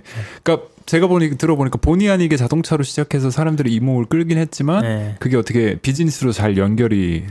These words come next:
Speaker 2: 그쵸.
Speaker 1: 된 케이스고, 그렇게 내가 가구 스토리를 올려가지고 이걸 팔아야 되겠다라는 계획이 처음부터 있었던 거예요?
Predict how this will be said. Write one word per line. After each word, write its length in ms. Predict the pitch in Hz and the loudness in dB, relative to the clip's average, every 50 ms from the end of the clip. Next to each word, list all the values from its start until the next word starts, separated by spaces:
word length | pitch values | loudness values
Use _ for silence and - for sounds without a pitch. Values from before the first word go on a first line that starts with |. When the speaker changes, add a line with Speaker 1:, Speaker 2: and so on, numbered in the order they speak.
| 104 - | -8 -8
Speaker 2:
그쵸. 260 | - 123 - - 117 | -8 -8 -6 -6 -2
Speaker 1:
된 480 | 110 110 113 117 120 120 113 110 107 | 0 2 2 2 2 0 0 0 -2
케이스고, 720 | 101 - - 147 135 127 - - 117 104 139 175 208 214 - - - - - - - _ | -2 0 0 0 0 -2 -2 -4 -2 0 0 0 0 -2 -4 -10 -18 -20 -20 -20 -20 _
그렇게 920 | - - - 160 202 233 226 233 - - 214 196 190 190 180 151 131 - - | -4 0 2 4 4 4 2 0 -2 0 2 4 4 4 4 2 0 -2 -2
내가 240 | 131 135 151 151 147 | 0 0 2 2 0
가구 520 | - - 127 131 135 160 165 160 156 151 | 0 0 0 0 2 4 4 4 4 2
스토리를 420 | 143 - - - 190 180 170 160 156 | 0 -2 -2 -2 0 0 2 2 2
올려가지고 760 | 135 110 107 113 123 139 135 127 117 110 117 117 139 147 143 | 2 2 2 2 2 2 2 0 0 0 -2 -2 0 0 0
이걸 260 | 110 110 113 127 120 - | 0 0 0 0 -2 -2
팔아야 380 | - - - 233 233 214 196 | -2 -2 0 0 0 0 0
되겠다라는 600 | 165 151 143 135 - 131 127 120 120 117 107 101 | 0 0 -2 -2 -2 -2 -2 0 0 -2 -2 -4
계획이 360 | - - 107 117 147 156 147 | -2 -2 0 0 0 0 -2
처음부터 340 | 131 - - 180 170 - - | -2 -2 -2 -4 -2 -4 -6
있었던 680 | 92 85 - - 127 - _ _ _ _ _ - 113 95 | -6 -4 -6 -6 -8 -8 _ _ _ _ _ -4 -2 0
거예요? 300 | 85 82 80 - 151 165 | 0 0 -2 -2 -2 -4